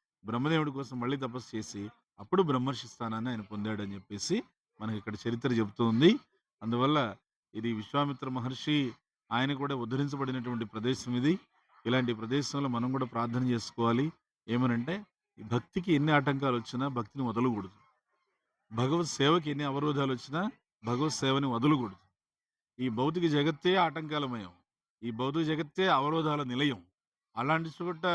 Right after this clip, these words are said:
నాకు ఎటువంటి అడ్డంకులు ఉండకూడదు, ఆటంకాలు రాకూడదు, నేను భక్తి చేసుకోవాలంటే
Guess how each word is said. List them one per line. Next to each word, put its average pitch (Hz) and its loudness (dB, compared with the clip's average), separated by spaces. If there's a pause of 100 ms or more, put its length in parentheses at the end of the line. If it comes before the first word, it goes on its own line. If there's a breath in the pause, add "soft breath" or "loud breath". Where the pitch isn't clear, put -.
(760)
నాకు 143 -2
ఎటువంటి 160 -2
అడ్డంకులు 151 -2
ఉండకూడదు, 151 -4
ఆటంకాలు 143 -2
రాకూడదు, 143 -2
నేను 143 -4
భక్తి 131 -6
చేసుకోవాలంటే 139 -2